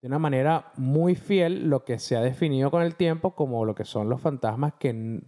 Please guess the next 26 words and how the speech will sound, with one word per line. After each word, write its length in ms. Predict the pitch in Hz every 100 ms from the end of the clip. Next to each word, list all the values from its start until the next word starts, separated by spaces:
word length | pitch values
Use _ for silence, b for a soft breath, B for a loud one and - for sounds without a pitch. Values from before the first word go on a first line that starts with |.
| -
son 200 | - 110
transicionales, 720 | 127 139 156 143 165 226 147
que 120 | -
no 160 | 110 113
tienen 320 | 143 156 160
ni 120 | 135
puta 320 | 117 - 143 185
idea 240 | 165 156
de 120 | 165
que 60 | 151
están 200 | - 147
muertos 500 | 180 170 156 131 123 B B B -
y 100 | 135
que 140 | 127
creen 320 | - 123 127
más 140 | 160 165
bien 220 | 190 160
que 100 | 131
todo 220 | - 110
lo 80 | 139
que 60 | 147
está 180 | 127
pasando 240 | 127 127 151
a 40 |
su 100 | -
alrededor 600 | 170 175 175 170 147 151